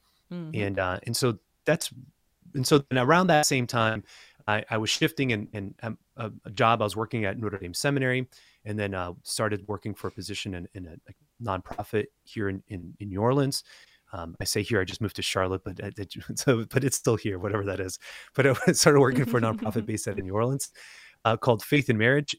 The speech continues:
Speaker 2: And what we do is we primarily do marriage retreats. I do my podcast, Always Hope. And, uh, we create great resources for couples. Um, Always Hope is not just for couples, it's, it's for general audience, but trying to help people kind of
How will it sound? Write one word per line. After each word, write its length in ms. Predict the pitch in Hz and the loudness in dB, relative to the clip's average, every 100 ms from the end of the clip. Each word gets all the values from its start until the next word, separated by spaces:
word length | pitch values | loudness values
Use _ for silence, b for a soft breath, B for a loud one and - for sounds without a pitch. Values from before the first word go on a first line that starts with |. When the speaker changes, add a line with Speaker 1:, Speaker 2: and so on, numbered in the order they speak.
| - | -4
Speaker 2:
And 280 | 107 98 101 | -2 -2 -2
what 120 | 113 | -2
we 100 | 107 | 0
do 180 | 113 113 | 2 2
is 120 | - | 0
we 100 | 98 - - | -6 -8 -4
primarily 360 | 104 101 101 | -2 0 -4
do 140 | 98 92 | -4 -4
marriage 300 | 101 107 104 | -2 -4 -4
retreats. 400 | - 120 - - | -4 -4 -4 -10
I 60 | |
do 100 | 85 | -12
my 100 | 90 | -16
podcast, 560 | 82 107 107 - 98 - | -6 -4 -4 -4 -6 -6
Always 280 | - 85 85 | -12 -10 -4
Hope. 200 | - 127 - b b b _ | 0 0 -4 b b b _
And, 200 | 110 92 | -10 -8
uh, 60 | 87 | -8
we 80 | 92 | -8
create 240 | - 95 | -8 -8
great 160 | - 113 | -8 -8
resources 480 | 92 - 92 - | -8 -8 -8 -10
for 120 | - - | -10 -8
couples. 460 | 98 - 85 - b b b b | -8 -8 -8 -8 b b b b
Um, 400 | 104 85 80 80 - - | -6 -6 -8 -14 -16 -4
Always 240 | 120 113 - | 0 2 2
Hope 120 | 110 | -2
is 120 | 104 | 2
not 160 | 113 104 | 0 0
just 160 | 101 | -2
for 80 | 101 | -8
couples, 400 | - 95 90 - | -8 -8 -8 -8
it's, 160 | - - | -12 -10
it's 120 | - | -10
for 140 | - | -10
general 340 | 92 101 90 85 | -8 -6 -6 -6
audience, 380 | 82 82 80 - b b | -8 -8 -10 -12 b b
but 120 | 117 | -8
trying 160 | - 113 | -2 0
to 100 | 107 | 0
help 220 | 113 110 | 0 0
people 260 | 120 - 98 | -4 -6 -6
kind 180 | - | -4
of 120 | 95 | -4